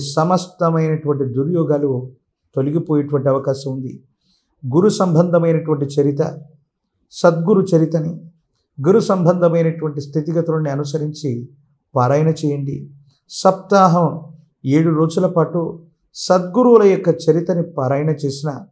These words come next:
అవధూతలు, గురువులు, విశేషవంతమైనటువంటి యోగ పురుషుల యొక్క చరితను చదివిన జాతకంలో యోగదాయకమైనటువంటి గురుబలం వస్తుంది. ఈ విధమైనటువంటి ఇబ్బందులు, సమస్యలు,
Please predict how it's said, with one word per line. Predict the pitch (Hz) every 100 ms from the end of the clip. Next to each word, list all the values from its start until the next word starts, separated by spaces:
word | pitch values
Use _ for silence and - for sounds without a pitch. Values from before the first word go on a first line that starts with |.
| _ _ _ _
అవధూతలు, | 131 139 143 160 160 143 143 - - _ _ _
గురువులు, | 123 156 175 175 156 151 - _ _ _ -
విశేషవంతమైనటువంటి | 143 226 220 208 185 180 170 165 156 160 139 127
యోగ | 147 160 165
పురుషుల | 156 156 156 151
యొక్క | 147 -
చరితను | 139 143 156 143
చదివిన | - 135 156 135 127 - _ _ _ _
జాతకంలో | 113 131 143 165 165 151 147 120
యోగదాయకమైనటువంటి | 147 160 151 151 151 143 139 143 135 127 - _ _ _
గురుబలం | 131 135 165 170 170 156
వస్తుంది. | 151 - 160 147 131 - - _ _ _
ఈ | 165 170
విధమైనటువంటి | 165 175 196 175 170 156 143
ఇబ్బందులు, | 143 156 170 156 147 143
సమస్యలు, | 147 156 - 156